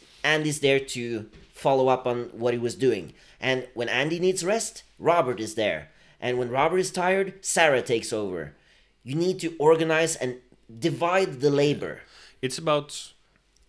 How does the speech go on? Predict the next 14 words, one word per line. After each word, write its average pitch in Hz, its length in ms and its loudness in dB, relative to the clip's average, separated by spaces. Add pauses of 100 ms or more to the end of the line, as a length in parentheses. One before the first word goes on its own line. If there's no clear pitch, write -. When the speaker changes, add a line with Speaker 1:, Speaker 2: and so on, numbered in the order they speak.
(800)
Speaker 2:
not 151 220 -4
necessarily 139 480 -2
doing 104 360 -2
a 82 60 -6
lot, 98 540 -4
but 101 300 -10
always 104 420 -4
doing 98 320 -4
something. 95 460 -6
It's 92 140 -6
Speaker 1:
Yeah. 104 100 -2
Speaker 2:
like, - 240 -4 (640)
you 117 100 -2
know, 107 240 -2